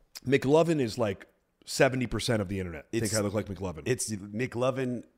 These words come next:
Speaker 2: or a McLovin hybrid.
Speaker 1: Right.
Speaker 2: Yeah.
Speaker 1: So the McLovin hybrids we got are Danny Trejo, but that, I think, was just the mustache. I don't think I look, I mean, I think Danny Trejo is a striking looking figure,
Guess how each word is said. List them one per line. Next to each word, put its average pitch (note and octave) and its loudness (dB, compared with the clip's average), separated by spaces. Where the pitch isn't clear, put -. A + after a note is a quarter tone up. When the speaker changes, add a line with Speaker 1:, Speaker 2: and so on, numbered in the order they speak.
Speaker 2:
or A#2+ 2
a A2+ 0
McLovin G#2 0
hybrid. D#2 -4
Speaker 1:
Right. - 4
Speaker 2:
Yeah. G2+ 2
Speaker 1:
So C3+ 6
the C#3 6
McLovin D#3+ 6
hybrids D3+ 4
we C3 -2
got A2 2
are G#2 0
Danny C3+ 2
Trejo, C3 0
but E3+ 2
that, B3 6
I D4 6
think, C#4+ 2
was A3+ 4
just F#3 0
the E3 8
mustache. - -4
I E3 0
don't A3+ 6
think A#3 0
I G#3+ 6
look, E3+ 2
I F#3+ -8
mean, F3 2
I D3+ 4
think D3+ 2
Danny C#3 6
Trejo B2 2
is - -6
a B2+ -4
striking C#3+ 4
looking A2 0
figure, A#2 -4